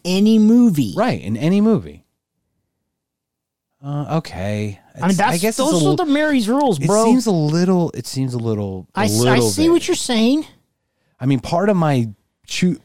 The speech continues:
Speaker 2: part of you choosing one of them, I think, is 'cause you had a pretty good run. You didn't choose which one. I thought you picked the character.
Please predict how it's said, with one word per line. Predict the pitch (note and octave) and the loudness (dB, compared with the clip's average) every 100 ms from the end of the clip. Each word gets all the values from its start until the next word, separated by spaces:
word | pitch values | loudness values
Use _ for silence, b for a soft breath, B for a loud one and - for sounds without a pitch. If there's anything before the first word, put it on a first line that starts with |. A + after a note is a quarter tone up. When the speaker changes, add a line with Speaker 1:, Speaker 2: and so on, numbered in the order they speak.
| _ | _
Speaker 2:
part | - A3 | -4 2
of | C#4 | 2
you | - | 2
choosing | G3 E3+ C3+ | 2 2 2
one | G3 | 2
of | F#3+ | 2
them, | B2+ | 2
I | A#2+ | 2
think, | C3 C#3 | 2 0
is | C3 | 0
'cause | C#3 D3 | -2 0
you | |
had | D3 D#3+ E3 | 0 0 0
a | D#3+ | -2
pretty | - F3 | -2 0
good | F3+ F#3+ | 0 0
run. | G#3+ B3 G2+ - _ _ _ _ _ _ _ _ _ _ | 2 0 -2 -10 _ _ _ _ _ _ _ _ _ _
You | A#2 E3 | -2 2
didn't | C4+ | 2
choose | - A3 A3+ | 2 2 2
which | A#2+ G2+ | 2 -2
one. | D3 G3+ | -2 -2
I | G2 | -2
thought | C#3+ D#3+ | -4 -4
you | B2 | -4
picked | D3+ - - | -8 -10 -18
the | |
character. | - D3+ G3+ - - G#1 | -8 -2 -2 -4 -14 -20